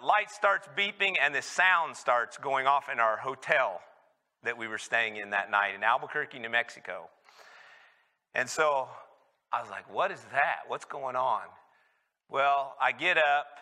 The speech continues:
and I realize the electricity has gone off.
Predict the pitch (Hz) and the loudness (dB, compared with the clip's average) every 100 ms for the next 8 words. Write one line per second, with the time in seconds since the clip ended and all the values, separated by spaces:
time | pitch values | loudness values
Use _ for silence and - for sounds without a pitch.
0 | - - 120 120 139 151 123 113 110 113 | -12 -2 2 2 2 4 4 2 0 -4
1 | 110 - 123 113 113 - 147 139 104 92 | -10 -16 -8 -2 -2 -2 -6 -6 -8 -12
2 | 87 85 95 92 90 92 85 80 73 | -14 -14 -10 -8 -2 -2 0 -2 -4